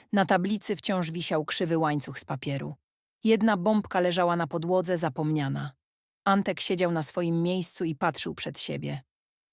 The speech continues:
Czuł zmęczenie. Ale dobre zmęczenie.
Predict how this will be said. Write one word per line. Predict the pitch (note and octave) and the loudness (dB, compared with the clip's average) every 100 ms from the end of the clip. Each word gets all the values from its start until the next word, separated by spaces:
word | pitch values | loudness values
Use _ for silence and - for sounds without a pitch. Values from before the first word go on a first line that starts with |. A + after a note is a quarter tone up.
| _ | _
Czuł | - F#3 | -4 -2
zmęczenie. | D#3+ E3 D#3 C3+ C#3+ C#3 D3 C3+ _ _ _ _ _ _ - | 0 0 0 -2 -2 -4 -6 -10 _ _ _ _ _ _ 0
Ale | E3+ F3 | 2 4
dobre | F#3+ D#3+ C#3+ | 4 2 -2
zmęczenie. | C#3 C#3 C#3+ - D3 C#3+ | -4 -2 -2 -4 -6 -6